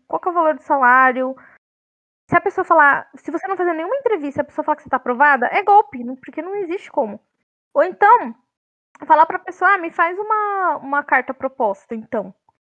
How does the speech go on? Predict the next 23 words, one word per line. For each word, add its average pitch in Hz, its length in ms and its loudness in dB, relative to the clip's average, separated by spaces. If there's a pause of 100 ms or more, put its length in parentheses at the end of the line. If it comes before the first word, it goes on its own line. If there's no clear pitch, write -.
(300)
Tem 254 80 -18
que - 80 -20
ter 285 120 -2
lá 269 160 4
todas 277 260 -6
as 285 100 -4
informações, 277 1200 0 (140)
tudo, 254 420 -2
porque, - 260 -10
gente, 277 300 -10
não 254 80 -6
existe. 277 380 -6 (380)
Um 233 60 -8
processo 277 380 2
seletivo 370 360 0
de 277 80 -6
verdade, 269 440 2
você - 80 -14
vai 262 120 0
fazer 285 160 -4
entrevista 262 400 -8
com - 80 -6
alguém, 226 420 -6